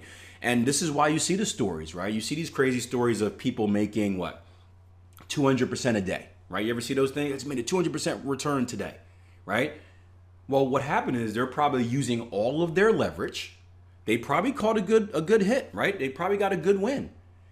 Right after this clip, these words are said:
And because they're leveraging, they're using so much of their margin, they're using so much leverage, that big win produced a big result, right? So they're not necessarily lying when they said they had a two hundred percent day.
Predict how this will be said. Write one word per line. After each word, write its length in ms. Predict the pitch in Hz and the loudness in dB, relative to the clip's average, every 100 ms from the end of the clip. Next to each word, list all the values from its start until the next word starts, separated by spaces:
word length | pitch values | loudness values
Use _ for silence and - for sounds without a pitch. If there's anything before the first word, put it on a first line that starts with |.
| - | -4
And 120 | 113 127 | 0 2
because 420 | 123 156 185 175 | 2 2 0 2
they're 220 | 170 156 | 4 4
leveraging, 520 | 139 160 165 156 131 | 6 4 2 2 2
they're 100 | 120 | 4
using 360 | 120 139 127 123 | 4 4 4 2
so 300 | - - 143 | 2 0 2
much 240 | 151 147 | 2 0
of 80 | 135 | 0
their 120 | 113 | 0
margin, 360 | 104 95 101 110 | 0 -2 -2 0
they're 80 | 110 | 0
using 260 | 113 113 | 0 -2
so 180 | 110 135 | -2 0
much 220 | 135 117 | 0 -2
leverage, 460 | 117 185 185 123 - - - - - | -2 0 2 0 -2 -16 -20 -20 -4
that 320 | 104 180 147 | 2 2 4
big 180 | 147 180 | 4 4
win 380 | 135 220 196 196 | 4 2 2 0
produced 540 | - 143 104 120 - | -2 -4 0 0 0
a 100 | 151 | -2
big 300 | 135 98 98 | -2 -2 -2
result, 480 | 117 135 208 - - - - - - | 0 0 0 -4 -10 -20 -20 -20 -4
right? 320 | 92 175 - - - | 0 0 -2 -16 -16
So 240 | - 151 139 | 0 4 6
they're 120 | 156 | 6
not 180 | 214 156 | 2 0
necessarily 500 | 160 160 143 139 107 | -4 -2 0 2 2
lying 400 | 101 156 262 120 | -2 -4 -4 -2
when 100 | 104 | -2
they 60 | |
said 140 | 110 117 | -2 -2
they 80 | |
had 100 | 117 | 0
a 60 | 117 | 0
two 160 | - 131 | -2 -2
hundred 240 | 139 139 | 0 -2
percent 320 | 139 165 151 | -4 -4 -2
day. 300 | 139 240 - | -2 -2 -4